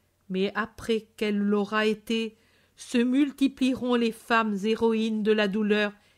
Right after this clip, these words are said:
et dans la douleur, les femmes réconfort des martyrs et martyrs elles aussi, les femmes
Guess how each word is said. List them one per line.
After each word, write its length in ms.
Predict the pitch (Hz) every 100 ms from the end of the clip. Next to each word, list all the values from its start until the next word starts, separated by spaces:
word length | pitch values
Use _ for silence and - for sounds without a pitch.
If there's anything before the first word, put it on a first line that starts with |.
| _
et 140 | 214
dans 220 | 180 208 202
la 140 | 196
douleur, 580 | 180 202 180 170 165 - _ _ _ _ -
les 180 | 220 233
femmes 420 | - 262 247 220
réconfort 800 | 196 247 247 254 208 - 226 208
des 100 | 226
martyrs 640 | 208 - - 220 214 202 - _ _ -
et 140 | 240
martyrs 680 | 240 285 - - 294 294 220
elles 280 | 226 220 208
aussi, 500 | 214 - - 202 202 _ _ _ _ -
les 180 | 208 214
femmes 580 | - - 214 214 220